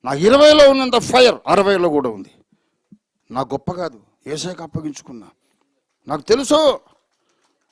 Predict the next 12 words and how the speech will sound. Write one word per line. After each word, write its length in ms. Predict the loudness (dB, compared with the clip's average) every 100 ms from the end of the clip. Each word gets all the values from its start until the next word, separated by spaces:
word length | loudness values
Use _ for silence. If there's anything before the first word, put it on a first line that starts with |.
| _ _ -18
పరలోకానికి 800 | -12 -6 -2 0 0 0 -4 -4
వస్తానని 500 | -4 -2 -2 -2 -4
తెలుసు 300 | -6 -8 -12
నాకు, 420 | -10 -12 -14 -20 _ _ _ _ _ _ _ _ _ _ _ _ _ -14
కానీ 140 | -10
పరలోకంలో 680 | -4 -2 0 0 0 -6 -8
నేను 180 | -8 -8
అవమానపడకూడదు, 1040 | -6 -6 -8 -8 -12 -12 -12 -14 -16 -20 _ _ -14
పరలోకంలో 520 | -10 -4 -4 -4 -8
తలదించుకోకూడదు. 1040 | -8 -6 -4 -6 -10 -14 -16 -14 -16 -18 _ _ _ _ _ _ _ -4
ఈరోజు 420 | 2 4 2 0
కూడా 260 | -14 -16